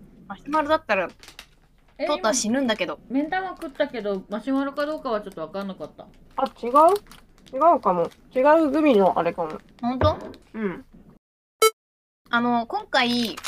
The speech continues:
Speaker 3: はい。
Speaker 1: おのおのちょっと飲み物を用意した、してねって事前に言ってあるんですけど、飲んでる？
Speaker 2: バナナオレ。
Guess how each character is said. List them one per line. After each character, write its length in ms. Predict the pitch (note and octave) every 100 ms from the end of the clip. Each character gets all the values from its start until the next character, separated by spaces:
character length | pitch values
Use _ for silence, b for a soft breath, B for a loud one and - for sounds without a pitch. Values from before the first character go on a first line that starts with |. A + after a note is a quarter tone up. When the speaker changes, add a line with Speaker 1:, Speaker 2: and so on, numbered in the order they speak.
| - - -
Speaker 3:
は 200 | A3+ F#3
い。 60 | -
Speaker 1:
お 80 | C4+
の 200 | E4+ F#4
お 40 |
の 120 | B3+
ち 100 | A3+
ょ 40 | -
っ 20 |
と 180 | F#3+ A3+
飲 80 |
み 100 | D#4+
物 280 | F#4+ A4+ D4+
を 80 | A3+
用 240 | A3 C4+
意 60 | A#3
し 60 | -
た、 120 | A#3
し 240 | G#3 - -
て 120 | C4
ね 120 | A#3
っ 40 |
て 180 | A3+ F#3+
事 140 | F#3+ F#3+
前 100 | A#3
に 120 | A3+
言 60 |
っ 40 | -
て 100 | B3
あ 60 |
る 100 | B3
ん 40 | G#3
で 80 | F#3
す 100 | -
け 100 | F3+
ど、 320 | C#4 A#3+ - _
飲 180 | - A3+
ん 20 |
で 120 | F3+
る？ 260 | D#3 E3+ B3 _ _ _ - -
Speaker 2:
バ 80 |
ナ 120 | A3+ A#3
ナ 140 | A#3 A3
オ 80 |
レ。 80 | G#3